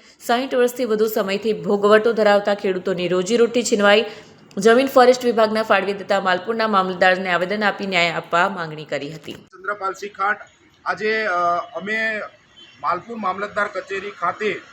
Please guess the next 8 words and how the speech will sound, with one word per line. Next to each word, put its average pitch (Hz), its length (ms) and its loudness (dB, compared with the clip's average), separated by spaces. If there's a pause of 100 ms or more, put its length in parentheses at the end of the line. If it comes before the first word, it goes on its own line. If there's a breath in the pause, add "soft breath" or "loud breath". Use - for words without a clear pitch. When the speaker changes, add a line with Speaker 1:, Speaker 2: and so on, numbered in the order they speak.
(480)
Speaker 2:
અ, 156 100 -6 (260)
અમારા 185 300 -2
જે 196 300 -8 (280)
ગામ 180 160 -2
સુરતપુર 196 540 -10
ગામના 185 380 -4
જે, 185 280 -8
અ, 160 120 -2